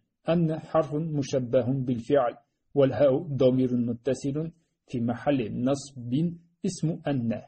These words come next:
يحب فعل وفاعل، وجملة يحب في محل رفع خبر أن. اللعب مفعول به.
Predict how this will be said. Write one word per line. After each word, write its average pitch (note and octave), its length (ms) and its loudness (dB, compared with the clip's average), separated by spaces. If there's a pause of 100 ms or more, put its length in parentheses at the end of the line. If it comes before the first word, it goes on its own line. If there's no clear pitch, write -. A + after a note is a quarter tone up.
(180)
يحب E3+ 480 2
فعل D#3 480 2
وفاعل، C3+ 720 0 (300)
وجملة C#3+ 480 2
يحب D3 680 0
في B2+ 120 -2
محل B2 500 0
رفع D3 520 4 (260)
خبر C#3+ 580 2
أن. A2 340 -2 (260)
اللعب D#3 680 2
مفعول C#3+ 760 2
به. B2+ 520 -2